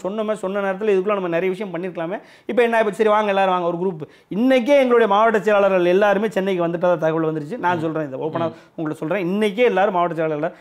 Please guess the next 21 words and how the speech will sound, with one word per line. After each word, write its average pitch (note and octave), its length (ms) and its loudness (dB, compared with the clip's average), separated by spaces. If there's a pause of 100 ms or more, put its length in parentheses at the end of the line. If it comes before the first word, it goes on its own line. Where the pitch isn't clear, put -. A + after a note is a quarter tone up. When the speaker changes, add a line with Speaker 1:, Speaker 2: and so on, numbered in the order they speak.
Speaker 1:
நாளைக்கே A3+ 600 2
நடக்கலாம், F#3 380 0
நாளைக்கே G#3+ 500 2
நடந்து F#3 440 -2
ஒருவேளை F#3+ 380 0
என்ன C#4+ 220 2
நடக்கும் B3 460 0
அப்படின்றத A#3 200 -2
யோசிக்கிறேனே. F3 560 -2
Speaker 2:
இல்ல, - 180 -2
இன்னைக்கே F#3+ 180 0
Speaker 1:
ஒரு A3 200 4
Speaker 2:
மாவட்ட A3 420 2
செயலாளர்கள் F3+ 480 0
மக்கள் D3+ 220 -2
மன்றத்தினர் D#3+ 440 -2
எல்லாரும் F3+ 480 2
சென்னைக்கு E3+ 320 -2
வந்து C#3 200 -2
முகாமிட்டிருக்காங்க C3+ 640 -2
அப்படின்னா A2+ 440 -4